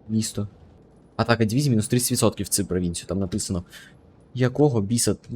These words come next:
Давайте, що це? Механізоване. Дванадцять механізованих. Вони не проб'ють. Це, ну, мінус тридцять. Типу, танки б навіть не пробили. Тут просто в них нічого, типу, кращого за арту нема.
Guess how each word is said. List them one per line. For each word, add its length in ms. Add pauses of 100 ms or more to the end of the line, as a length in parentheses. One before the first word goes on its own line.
(280)
Давайте, 320
що 180
це? 180 (720)
Механізоване. 680 (200)
Дванадцять 320
механізованих. 680
Вони 220
не 180
проб'ють. 560
Це, 200 (140)
ну, 240
мінус 340
тридцять. 360 (640)
Типу, 200 (100)
танки 340
б 60
навіть 240
не 60
пробили. 440 (640)
Тут 140
просто 280
в 40
них 160
нічого, 420 (840)
типу, 280
кращого 380
за 120
арту 260
нема. 340